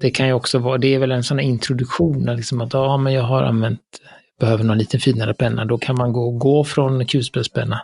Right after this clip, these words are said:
till en rollerball om man, för där finns ju också, alltså lite snyggare pennor, om man nu säger så, om man nu vill ha något lite mer utseendemässigt fint, så, så, så är, så är ofta, då är rollerball bra. Eh, men sen finns ju, kan jag väl,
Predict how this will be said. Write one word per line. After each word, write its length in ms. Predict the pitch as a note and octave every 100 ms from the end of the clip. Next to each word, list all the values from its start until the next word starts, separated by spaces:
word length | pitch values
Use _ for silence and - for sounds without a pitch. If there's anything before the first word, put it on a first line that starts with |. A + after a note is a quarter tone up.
| - _
till 220 | B2+ B2+
en 120 | B2+ B2
rollerball 500 | B2+ A2+ A2 - -
om 80 | -
man, 200 | - C3+ -
för 80 |
där 100 | C3
finns 280 | B2 C#3+ B2+
ju 40 | C3+
också, 400 | - - B2 A#2+ _ _ -
alltså 160 | -
lite 220 | C3+ C3 C#3
snyggare 720 | - E3 D#3+ C#3 B2+ C3+ C#3
pennor, 420 | C#3 A#2 A#2+ C#3+ - _ -
om 80 | A2
man 120 | G#2+
nu 80 | G#2
säger 220 | - B2
så, 120 | C3
om 40 |
man 100 | A#2
nu 80 | A2+
vill 120 | A2
ha 160 | A2+ A#2
något 180 | A2 G#2
lite 220 | A#2 -
mer 300 | A#2+ G#2+ - - _ _ _ _ _
utseendemässigt 1000 | C#3+ A#2+ - A#2 A2+ A#2+ - D#3+ - - - _
fint, 500 | - A#2+ G2+ A#2 - - _ _ _
så, 160 | - A#3+
så, 220 | - G3+
så 180 | - C3+
är, 340 | C3+ B2+ -
så 120 | A#2
är 100 | B2
ofta, 320 | A#2 - - B2+
då 180 | C3+
är 100 | C3+
rollerball 460 | A#2 A2 G#2+ A2 A2
bra. 300 | A#2 B2 A#2+ - _ - - - - _
Eh, 720 | B2+ A#2+ A#2+ G#2+ G#2 G2 G2 G#2 - _ -
men 140 | B2+
sen 160 | B2+ B2
finns 420 | D3 A#2+ - -
ju, 220 | A#2 A#2
kan 200 | - C3+
jag 120 | A#2
väl, 180 | A2+ A2+